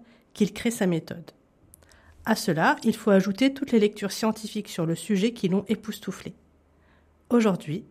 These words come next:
grâce à cet homme, des milliers de clubs de rire vibrent joyeusement à travers toute la planète.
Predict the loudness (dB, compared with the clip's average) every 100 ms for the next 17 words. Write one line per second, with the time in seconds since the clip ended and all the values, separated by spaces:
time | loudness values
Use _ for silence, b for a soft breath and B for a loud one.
0 | _ -2 0 0 0 -2 -4 -2 -2 -2
1 | -8 b b b 2 8 10 10 8 6
2 | 2 2 0 -2 0 0 2 2 2 0
3 | 0 2 2 0 2 4 4 4 2 2
4 | -4 -4 -2 -2 -4 -8 -6 -8 -6 -8
5 | -8 -14 -20